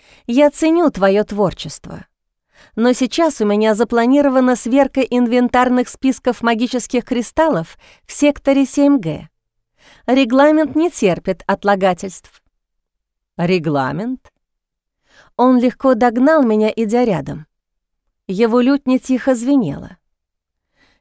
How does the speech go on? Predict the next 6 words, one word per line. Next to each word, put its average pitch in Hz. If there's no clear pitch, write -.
«Чувство 254
важнее 254
регламентов, 226
моя 180
загадочная 190
фея. -